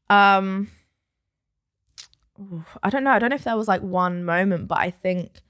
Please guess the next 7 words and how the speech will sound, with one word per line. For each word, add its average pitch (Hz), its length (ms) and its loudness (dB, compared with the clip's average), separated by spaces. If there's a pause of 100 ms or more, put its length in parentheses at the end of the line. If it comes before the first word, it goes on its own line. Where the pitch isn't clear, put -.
(920)
I 220 120 2
think, 302 400 -2
I 247 100 4
think, 262 400 -2 (800)
you 214 140 2
know, 147 420 0 (840)
seeing 185 800 -2